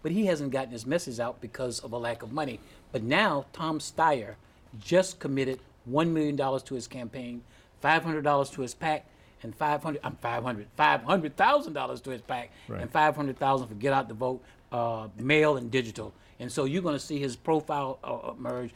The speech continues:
Speaker 1: And Jeff Green's gonna take votes from the other three candidates, Chris King, Graham,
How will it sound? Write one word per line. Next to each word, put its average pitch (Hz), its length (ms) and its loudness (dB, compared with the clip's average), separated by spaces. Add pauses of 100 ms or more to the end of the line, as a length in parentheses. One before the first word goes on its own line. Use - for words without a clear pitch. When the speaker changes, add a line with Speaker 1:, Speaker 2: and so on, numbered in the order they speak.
(240)
Speaker 1:
And 127 160 -4
Jeff 208 220 2
Green's 190 200 -2
gonna 135 180 0
take 151 260 -4
votes 131 340 -2 (260)
from 123 140 0
the - 100 -6
other 147 220 0
three 139 180 -4
candidates, 120 460 -6
Chris - 260 -4
King, 156 380 -2 (320)
Graham, 135 480 2